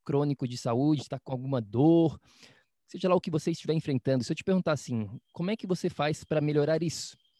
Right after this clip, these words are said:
Eu tenho quase certeza absoluta que você vai falar que você precisa prestar atenção na sua alimentação, que você precisa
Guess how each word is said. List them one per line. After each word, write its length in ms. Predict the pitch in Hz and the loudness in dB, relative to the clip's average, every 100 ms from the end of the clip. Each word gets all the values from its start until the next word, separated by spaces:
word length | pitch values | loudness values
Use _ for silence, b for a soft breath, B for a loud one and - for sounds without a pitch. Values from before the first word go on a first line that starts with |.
| _ _ _ _ _ _ _ _ _ _ - | _ _ _ _ _ _ _ _ _ _ -8
Eu 80 | |
tenho 320 | 143 196 190 151 _ _ | -2 2 2 2 _ _
quase 300 | 214 254 240 | -2 0 2
certeza 500 | 208 165 190 180 185 - | 2 2 4 4 2 0
absoluta 720 | 220 240 - 226 156 165 185 | -2 -2 0 4 6 4 -2
que 120 | 175 | -4
você 280 | 160 - 160 | -4 -2 0
vai 120 | 147 | 0
falar 540 | - 127 120 151 - _ _ _ _ _ - | 2 0 2 -2 -6 _ _ _ _ _ -2
que 280 | 208 254 - _ _ _ _ | 0 0 -4 _ _ _ _
você 280 | 151 160 185 | -4 -2 -2
precisa 680 | - 175 - 156 143 156 151 _ _ _ _ _ _ _ _ _ | -4 -8 -2 0 2 0 0 _ _ _ _ _ _ _ _ _
prestar 380 | - 117 - 139 | -4 -4 0 -2
atenção 560 | 160 165 - 143 147 147 | 0 -2 -2 -2 0 0
na 100 | 117 | -4
sua 380 | - 143 135 - | -4 -2 -2 -2
alimentação, 1300 | 151 160 175 170 160 165 - 156 - - 190 196 190 - b | -4 -2 0 2 2 0 0 -2 -4 -2 0 2 0 -2 b
que 100 | - | -6
você 220 | 120 107 127 | -4 -2 -4
precisa 600 | 123 - 131 127 127 | -6 -6 -4 0 0